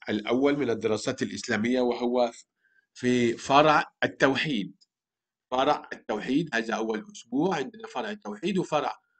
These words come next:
آه، فقه وسلوك. إن شاء الله ننزل فقه وسلوك، وتابعوا مادة لغة والرياضيات والعلوم والدراسات الإسلامية على القناة من الصف الأول حتى الصف الخامس الابتدائي.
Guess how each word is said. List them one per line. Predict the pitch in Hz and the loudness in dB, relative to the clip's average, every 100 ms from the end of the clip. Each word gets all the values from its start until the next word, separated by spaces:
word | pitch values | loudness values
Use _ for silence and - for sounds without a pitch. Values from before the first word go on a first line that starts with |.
| _ _ _ _ 117 | _ _ _ _ -2
آه، | 117 117 117 - | 0 0 -2 -4
فقه | - 147 135 | -4 -2 0
وسلوك. | 120 - 123 110 104 _ | -2 -2 -4 -4 -6 _
إن | _ _ _ _ _ _ _ _ _ _ | _ _ _ _ _ _ _ _ _ _
شاء | 104 | -6
الله | 107 113 | -2 0
ننزل | 127 120 117 117 104 | 0 0 -2 -2 -6
فقه | 101 117 117 | -6 -10 -6
وسلوك، | 104 - 107 139 190 190 _ _ _ - | -8 -6 -2 2 2 0 _ _ _ -14
وتابعوا | 104 117 117 120 117 | -6 -4 -2 -2 0
مادة | 117 110 113 113 | -2 -2 -4 0
لغة | 143 202 202 | 0 2 0
والرياضيات | 156 135 113 110 104 117 131 170 | -2 -2 0 0 0 0 0 -2
والعلوم | 139 123 110 113 123 123 123 - _ - - - | -4 -2 0 2 4 4 2 -6 _ -20 -16 -6
والدراسات | 110 110 110 113 165 170 | -4 -2 -2 0 -2 -2
الإسلامية | 147 120 135 117 123 123 | -4 -4 -4 0 2 4
على | 110 110 110 | 4 2 0
القناة | 107 117 110 110 113 - _ _ - | -6 -8 0 2 2 -2 _ _ -10
من | 110 | -8
الصف | 110 - 175 156 | -6 -6 -6 -6
الأول | - 123 127 123 | -6 -2 -2 -2
حتى | - 120 - | -4 -10 -14
الصف | - 123 120 | -12 -12 -10
الخامس | 110 - 117 110 107 | -12 -6 -4 -4 -6
الابتدائي. | 104 104 110 117 110 117 110 | -6 -6 -2 0 0 -2 -4